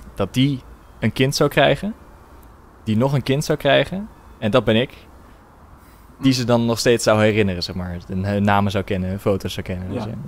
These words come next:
Speaker 1: de verhalen
Speaker 2: Mhm.
Speaker 1: zou kennen. Dat vond ik een heel fascinerend idee.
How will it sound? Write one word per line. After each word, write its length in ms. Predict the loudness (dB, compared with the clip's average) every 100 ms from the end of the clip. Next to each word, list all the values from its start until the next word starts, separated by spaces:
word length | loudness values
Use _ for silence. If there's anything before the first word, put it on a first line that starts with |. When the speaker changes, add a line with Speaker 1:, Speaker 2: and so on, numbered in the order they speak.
| -10
Speaker 1:
de 100 | -8
verhalen 300 | -4 0 0
Speaker 2:
Mhm. 80 | -2
Speaker 1:
zou 120 | -6
kennen. 320 | -6 -8 -8 -12 -20 -20 -20 -20 -20 -20 -20 -20 -20 -20 -20 -20 -20 -20 -20 -20 -20 -20 -20 -20 -20 -2
Dat 120 | 0
vond 120 | 2 4
ik 40 |
een 60 | 4
heel 100 | 4
fascinerend 440 | 2 2 0 0
idee. 320 | 0 0 0